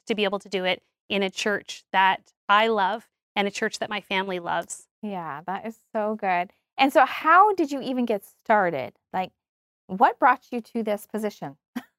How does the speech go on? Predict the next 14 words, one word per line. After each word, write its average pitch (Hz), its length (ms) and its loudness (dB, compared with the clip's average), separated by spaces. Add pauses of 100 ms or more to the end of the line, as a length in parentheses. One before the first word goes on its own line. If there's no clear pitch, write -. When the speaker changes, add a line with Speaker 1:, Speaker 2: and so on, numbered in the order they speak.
(120)
Speaker 1:
Oh, 330 100 4
that, 370 200 6
you 311 100 6
know, 339 120 10
that's 349 200 6
a, 294 100 4
that's 339 220 4
a 453 80 4
great 339 220 6
question. 269 500 2 (200)
Speaker 2:
<laughs> - 180 -14
Speaker 1:
It, 277 240 -2 (100)
going 370 360 6
back, 240 340 2